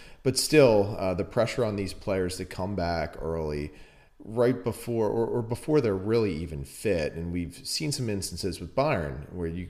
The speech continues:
you know, we just talked about Niklas Süle. I think he came back too early. I think Corentin Tolisso came back too early.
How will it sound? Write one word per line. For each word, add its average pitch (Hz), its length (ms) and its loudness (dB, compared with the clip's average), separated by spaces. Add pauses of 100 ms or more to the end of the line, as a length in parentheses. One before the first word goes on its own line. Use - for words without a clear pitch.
you 82 140 -4
know, 76 100 -4
we 82 140 -2
just 87 180 -4
talked 85 220 0
about 82 160 -2
Niklas 85 320 -4
Süle. 117 340 0
I 71 100 -4
think 85 220 -8
he 131 120 -2
came 82 240 -6
back 65 260 -8
too - 160 -10
early. 76 260 -6
I 71 80 -8
think 85 260 -10
Corentin 82 460 -8
Tolisso 135 540 0
came 85 240 -6
back 65 260 -6
too 85 160 -10
early. 73 300 -8